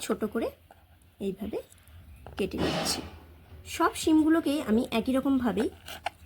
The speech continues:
এইভাবে কেটে নিচ্ছি। শিমগুলো আমার কেটে নেওয়া, এখন রেডি করে নেব। শিমগুলোকে এইভাবে কেটে আমি রেডি করে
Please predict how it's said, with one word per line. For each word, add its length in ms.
এইভাবে 300
কেটে 280
নিচ্ছি। 320
শিমগুলো 460
আমার 200
কেটে 280
নেওয়া, 200
এখন 200
রেডি 220
করে 220
নেব। 100
শিমগুলোকে 540
এইভাবে 340
কেটে 240
আমি 160
রেডি 340
করে 140